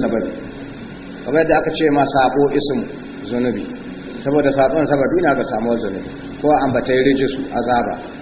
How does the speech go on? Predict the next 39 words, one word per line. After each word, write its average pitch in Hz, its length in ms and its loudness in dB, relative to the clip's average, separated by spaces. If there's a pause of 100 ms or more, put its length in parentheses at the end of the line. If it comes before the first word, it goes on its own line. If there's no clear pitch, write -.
(140)
dan 147 160 6
sababi 151 400 4
ne 143 160 4
ga 120 160 2
azaba. 107 320 -2 (540)
To 156 100 6
su 156 240 4
ma 196 80 6
wuta 185 400 6
ta 196 80 4 (160)
kewaye 180 400 6
su 156 80 0
tun 180 220 0
da 156 80 4
sabubban 170 500 2
shigarta 147 480 2
na 151 80 4
laifi 151 460 4
da 135 100 0
kafirci 143 560 0
duk 131 80 0
ya 123 160 2
kewaye 117 320 -4
su. - 160 -12 (1400)
"Aw 220 120 8 (200)
satuhitu 196 560 4
bihim 170 220 4
yawmal 160 340 4
qiyama," 131 400 0 (320)
ko 220 160 4
ko 226 160 6
ana 220 160 6
nufin 202 320 4
za 196 160 6
ta 202 120 2
kewaye 165 520 6
su 151 180 0 (460)
ranar 196 480 6
kiyama, 180 380 6